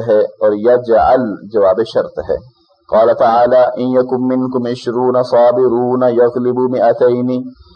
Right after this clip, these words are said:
اگر تم میں سے بیس آدمی صبر کرنے والے ہوں گے وہ دو سو پر غالب آ جائیں گے۔ ان حرف شرط ہے، یکن جواب شرط ہے، اور، آ، یکن شرط ہے، اور یغلبوا جواب شرط ہے۔ قال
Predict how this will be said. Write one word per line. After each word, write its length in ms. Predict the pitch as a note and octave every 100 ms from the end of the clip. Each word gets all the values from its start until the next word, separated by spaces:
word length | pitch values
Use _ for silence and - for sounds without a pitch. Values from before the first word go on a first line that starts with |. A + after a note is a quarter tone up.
| _ -
اگر 140 | B2
تم 200 | C3 C3+
میں 100 | C#3+
سے 160 | D3 C#3
بیس 460 | G#2 A#2+ C#3+ D#3 -
آدمی 420 | A#2 A2+ - A2+ A2+
صبر 160 | C3+ C3
کرنے 280 | - A2 A2
والے 240 | G2+ G2+
ہوں 200 | G#2+ G#2 G#2
گے 120 | G#2+
وہ 380 | G#2+ G#2+ A2+ A2+ -
دو 260 | A2 A#2+
سو 220 | B2 B2+ G#2+
پر 220 | G#2+ A2
غالب 320 | F#2+ F#2+ G2+ A2 _
آ 120 | G#2
جائیں 400 | G2 F#2 D#2 D#2+
گے۔ 80 | D2+ D2 - - - _ -
ان 180 | A2
حرف 220 | A2+ A2+ A#2+ A#2+
شرط 260 | C3 C3 C3+
ہے، 120 | C#3+
یکن 420 | C3 A2 - B2 A2
جواب 320 | G#2+ G2 G#2+ A2
شرط 240 | - B2+ -
ہے، 120 | C#3 C#3+ - - _ _ _
اور، 80 | - - _
آ، 640 | - G#2+ G2+ - - - G#2+
یکن 400 | G#2+ A#2 C#3 B2 G#2+
شرط 260 | C3+ C3+ -
ہے، 220 | C#3 C#3 - _ _ _ _
اور 100 | -
یغلبوا 840 | A#2 C3 D3 C#3 B2 C3+ D3 D3+ D#3 -
جواب 340 | A#2+ A#2 G#2+ A2+
شرط 260 | B2+ G#2 E2+
ہے۔ 160 | E2 - - _ - _ - -
قال 180 | G#2+